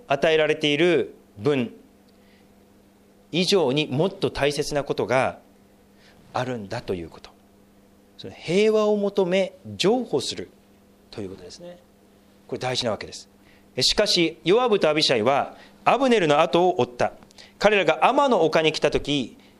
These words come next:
太陽が沈んだ。アマはギブオンの荒野の道沿いにあるギアハの手前にあった。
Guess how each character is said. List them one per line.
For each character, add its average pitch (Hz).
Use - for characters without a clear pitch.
太 240
陽 226
が 135
沈 120
ん -
だ。 104
ア 160
マ 180
は 147
ギ 185
ブ 214
オ 190
ン 156
の 139
荒 143
野 156
の 165
道 175
沿 190
い -
に 185
あ 180
る 139
ギ 165
ア 247
ハ 247
の 143
手 139
前 151
に 175
あ 131
っ -
た。 -